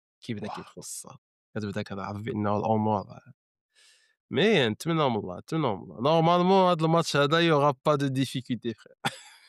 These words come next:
Speaker 1: <laughs>
Speaker 2: خويا،
Speaker 1: سوف
Speaker 2: هادشي،
Speaker 1: ايغور،
Speaker 2: هادشي،
Speaker 1: سوف ايغور دو
Speaker 2: هادشي
Speaker 1: ما بار.
Speaker 2: قلنا، هادشي قلنا في مصر كونتر البنين.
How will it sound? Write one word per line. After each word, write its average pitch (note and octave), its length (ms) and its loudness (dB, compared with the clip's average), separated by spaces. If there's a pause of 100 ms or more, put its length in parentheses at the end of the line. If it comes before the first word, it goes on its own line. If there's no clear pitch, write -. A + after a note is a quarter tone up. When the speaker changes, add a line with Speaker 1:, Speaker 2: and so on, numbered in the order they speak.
Speaker 1:
<laughs> - 1300 -2
Speaker 2:
خويا، D#3+ 840 6
Speaker 1:
سوف G#3 160 6
Speaker 2:
هادشي، D#3 180 4
Speaker 1:
ايغور، F3+ 440 4
Speaker 2:
هادشي، D#3+ 300 -4
Speaker 1:
سوف G3 380 0
ايغور F3 220 4
دو E3 80 4
Speaker 2:
هادشي E3 220 2
Speaker 1:
ما E3 220 4
بار. D#3+ 60 -4
Speaker 2:
قلنا، D3 600 2
هادشي C#3 400 -4
قلنا C#3+ 380 -2
في - 120 -12
مصر C#3+ 340 -4
كونتر C#3+ 340 -10
البنين. C3 720 -10